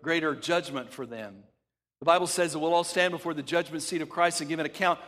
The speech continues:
for what we've done in the body in this life. Paul said, "There's one foundation, and that's Christ, and,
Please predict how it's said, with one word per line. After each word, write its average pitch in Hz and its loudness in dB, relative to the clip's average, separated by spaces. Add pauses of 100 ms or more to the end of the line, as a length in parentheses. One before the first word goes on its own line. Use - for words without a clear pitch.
for 165 0
what 175 2
we've 160 -2
done 170 2
in 156 -4
the 147 -2
body 147 2
in 151 -2
this 156 -4
life. 139 -2 (1400)
Paul 156 2
said, 156 0
"There's 143 -2
one 165 0
foundation, 160 0
and 135 -6
that's 143 -2
Christ, 156 2
and, 123 -4